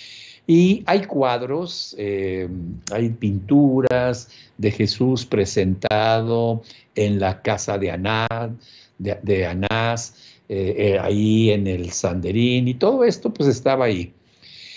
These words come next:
Cuando fue juzgado Anás, que era el sumo sacerdote en retiro, eh,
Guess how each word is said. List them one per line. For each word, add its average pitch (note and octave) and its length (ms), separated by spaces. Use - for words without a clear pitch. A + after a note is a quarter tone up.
Cuando C#3+ 420
fue G3+ 180
juzgado C#3+ 760
Anás, A2+ 340
que G#2 200
era B2 260
el G2 160
sumo D3+ 380
sacerdote G#2+ 800
en E3+ 360
retiro, G#2+ 720
eh, A2 580